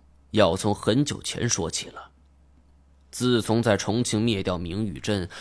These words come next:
刘伯温、索隆后，朱元璋深深懂得利用舆论造势的重要性。明玉珍不过跳梁小丑，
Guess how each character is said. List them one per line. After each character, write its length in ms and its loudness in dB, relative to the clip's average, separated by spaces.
刘 220 4
伯 180 2
温、 140 4
索 280 -8
隆 240 -10
后， 180 -12
朱 240 4
元 200 4
璋 180 2
深 280 2
深 200 2
懂 220 -8
得 320 -6
利 220 8
用 160 -2
舆 300 -6
论 240 0
造 260 -2
势 200 -2
的 100 -6
重 180 -4
要 140 -10
性。 160 -6
明 340 6
玉 140 6
珍 180 2
不 140 0
过 120 0
跳 280 -2
梁 180 -2
小 240 0
丑， 320 -6